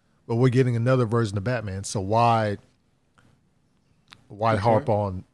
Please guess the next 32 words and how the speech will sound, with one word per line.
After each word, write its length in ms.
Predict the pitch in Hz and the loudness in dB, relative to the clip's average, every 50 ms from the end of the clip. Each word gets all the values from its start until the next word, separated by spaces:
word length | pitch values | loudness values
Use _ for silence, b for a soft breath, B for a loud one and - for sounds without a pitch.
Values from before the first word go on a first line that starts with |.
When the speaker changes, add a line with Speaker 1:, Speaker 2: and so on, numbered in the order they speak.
| _ _ _ - | _ _ _ -12
Speaker 1:
a 80 | 117 110 | -8 -6
new 320 | 107 110 117 127 127 123 | -4 0 2 2 2 2
version 360 | 107 107 117 113 104 87 104 98 | 0 0 -2 -2 -2 -4 -4 -6
of 120 | 92 80 | -6 -8
the 80 | 87 82 | -14 -18
Thing? 300 | - - 101 85 117 - _ _ _ _ | -14 -12 -12 -12 -12 -16 _ _ _ _
Speaker 2:
Good 140 | - 101 - | -18 -18 -14
point. 280 | - 107 117 120 - - | -10 -8 -8 -8 -10 -10
Speaker 1:
I 20 | 156 | -10
mean, 200 | 170 180 170 165 | -8 -8 -6 -8
it's 140 | 165 151 - | -10 -8 -8
like, 140 | 160 - - | -10 -10 -10
if 100 | 139 - | -8 -2
there's 200 | - 160 156 135 | 0 0 2 2
a 40 | 143 | 2
new, 460 | 131 135 151 160 165 165 147 135 147 - _ _ _ _ _ _ _ _ _ _ _ _ - | 4 4 4 2 0 -2 -6 -8 -12 -14 _ _ _ _ _ _ _ _ _ _ _ _ -4
a 60 | 131 | 2
new 220 | 123 160 180 175 | 6 6 6 6
story 380 | - - - 180 170 175 175 160 | 4 2 4 4 6 6 6 4
that 100 | 147 151 | 2 0
can 140 | - 160 151 | 0 2 2
be 100 | 156 160 | 2 0
told 460 | 147 - 170 160 160 160 160 156 143 | 2 4 4 4 4 4 0 -2 -4
or 400 | 113 98 98 92 90 87 85 80 - _ _ _ _ _ _ _ _ _ _ _ - | -4 -4 -4 -6 -8 -10 -12 -16 -18 _ _ _ _ _ _ _ _ _ _ _ -6
whatever 320 | 107 127 131 135 143 147 | 0 2 4 4 6 4
you 100 | 156 156 | 2 2
can 120 | 151 156 147 | 2 2 2
do, 120 | 151 156 165 | 2 2 0
change 280 | 147 - 120 104 92 | 0 -2 -2 -2 -2
the 100 | 92 90 | -6 -8
location, 580 | 92 95 - - 131 135 127 - 135 127 127 139 b b b b b b b b b | -8 -6 0 2 2 2 2 0 -4 -4 -6 -8 b b b b b b b b b
maybe 380 | 113 117 127 123 120 117 110 | -2 0 2 2 2 0 -2